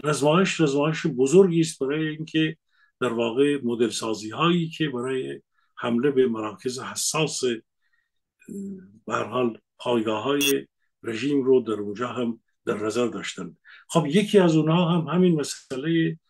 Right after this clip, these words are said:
تنگه هرمز که اینها تهدید می‌کنن که در مقابل تهدیدهای ایران اونها چه دست به چه کارهایی خواهند زد. به نظر میاد که اوضاع،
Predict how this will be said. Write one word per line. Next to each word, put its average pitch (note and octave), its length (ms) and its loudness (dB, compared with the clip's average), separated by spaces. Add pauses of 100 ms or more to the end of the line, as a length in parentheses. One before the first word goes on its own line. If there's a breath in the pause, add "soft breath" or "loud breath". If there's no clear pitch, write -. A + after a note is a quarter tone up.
(180)
تنگه C#3 400 2
هرمز D#3 400 4
که D#3 140 -4
اینها C#3 200 0
تهدید D#3+ 480 0
می‌کنن A2 440 -4 (340 soft breath)
که C#3 140 2
در B2+ 100 6
مقابل A#2+ 500 2
تهدیدهای A#2+ 680 -6
ایران D#3+ 460 0 (220 soft breath)
اونها D#3+ 580 0 (280)
چه G#3 360 0 (600)
دست D#3+ 300 -2
به D3 100 0
چه - 240 0
کارهایی A#2 640 -2
خواهند A2 380 -4
زد. G2+ 220 -8 (600 loud breath)
به F3 100 6
نظر G3 360 8
میاد G#3 240 4
که - 140 -2
اوضاع، F3+ 640 0